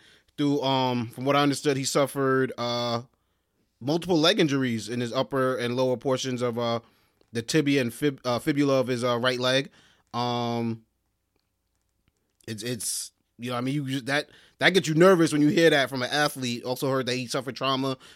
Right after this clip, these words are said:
to the muscle and soft tissue of that same right leg. Um, it required sur-, uh, surgeons to release the covering of the muscles to relieve pressure due to swelling.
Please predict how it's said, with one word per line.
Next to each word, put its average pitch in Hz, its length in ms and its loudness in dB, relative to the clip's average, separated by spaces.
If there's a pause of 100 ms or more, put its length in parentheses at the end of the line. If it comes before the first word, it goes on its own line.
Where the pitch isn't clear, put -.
to 131 100 -14
the 127 80 0
muscle 135 300 0
and 127 100 -4
soft 135 240 -2
tissue 147 340 0
of 127 60 -2
that 127 160 -2
same 135 240 -2
right 131 140 -2
leg. 127 320 -2 (320)
Um, 110 180 -4
it 117 60 -2
required 120 360 0
sur-, 131 220 -8
uh, 117 160 -4
surgeons 123 500 -4
to 135 100 -8
release 120 340 -6
the 117 140 -8
covering 127 360 -4
of 113 100 -8
the 104 60 -10
muscles 127 480 -6 (240)
to - 140 -6
relieve 117 340 -2
pressure 120 320 -6
due 120 140 -6
to 107 80 -8
swelling. 135 500 -2